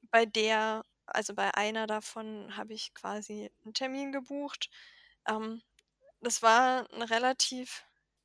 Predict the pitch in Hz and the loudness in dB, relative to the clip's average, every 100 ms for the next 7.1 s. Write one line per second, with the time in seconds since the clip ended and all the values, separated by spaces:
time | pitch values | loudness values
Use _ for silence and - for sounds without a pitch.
0 | _ - - 247 262 262 233 226 226 226 | _ -16 -6 -4 -2 -4 -4 -4 -4 -6
1 | 214 - 247 262 269 240 226 240 - 220 | -6 -4 0 0 2 2 2 0 0 0
2 | - 220 226 - _ - - _ _ _ | 0 -2 -4 -8 _ -20 -20 _ _ _
3 | _ _ - 208 220 - 226 226 214 202 | _ _ 0 4 4 2 0 -2 0 0
4 | 208 214 220 214 - 202 - 190 202 208 | 0 -4 -2 -2 -2 -8 -8 -10 -10 -12
5 | 208 - 208 214 - - - 147 - - | -14 -12 -12 -12 -18 -20 -14 -8 -6 -4
6 | 214 208 - 220 214 214 220 - 233 233 | -2 -2 -4 -10 -2 0 2 2 2 2
7 | - | -2